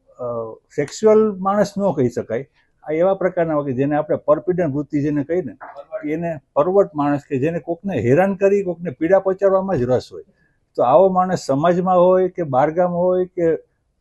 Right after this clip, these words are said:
અ, જેલમાં હોય, કામ એનું ઈ જ છે કે કેમ કોકને પીડા પહોંચાડવી. એટલે આવો માણસ છે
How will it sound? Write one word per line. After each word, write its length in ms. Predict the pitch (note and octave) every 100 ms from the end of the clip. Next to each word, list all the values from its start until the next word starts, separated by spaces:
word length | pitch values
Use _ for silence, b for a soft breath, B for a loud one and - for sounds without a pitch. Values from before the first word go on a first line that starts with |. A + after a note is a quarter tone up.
| C#3+
અ, 40 | D3 D3 C#3+ C#3
જેલમાં 460 | C3 D#3+ F#3+ F3 G#2+
હોય, 180 | F#2 D#2+ _ - -
કામ 260 | B2 D3 G3
એનું 240 | G3 G3
ઈ 80 | G3+
જ 40 | G3+
છે 140 | F#3+
કે 120 | D3+
કેમ 200 | C3 F#3
કોકને 320 | E3 E3 D#3
પીડા 240 | - C#3 A#2
પહોંચાડવી. 400 | G#2+ G#2 G2 E2
એટલે 1080 | _ _ _ _ _ _ _ _ _ - A#2+
આવો 220 | C3 E3
માણસ 380 | D#3+ E3 E3 -
છે 160 | F#3